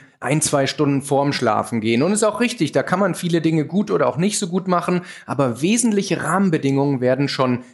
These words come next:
direkt morgens nach dem Aufstehen und in den ersten Stunden gelegt. Also ein wichtiger Punkt ist, ähm,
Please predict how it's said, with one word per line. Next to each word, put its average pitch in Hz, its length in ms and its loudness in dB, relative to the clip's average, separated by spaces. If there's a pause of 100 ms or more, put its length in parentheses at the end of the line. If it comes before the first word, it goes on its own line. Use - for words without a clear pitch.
(140)
direkt 196 360 0
morgens 151 400 0
nach 127 160 0
dem 123 100 0
Aufstehen 190 640 0
und 175 100 2
in 165 120 0
den 156 100 0
ersten 156 360 -2
Stunden 190 360 0
gelegt. 110 340 0 (220)
Also 127 160 0
ein 180 200 0
wichtiger 208 360 0
Punkt 247 320 0
ist, - 320 -2 (720)
ähm, 131 240 0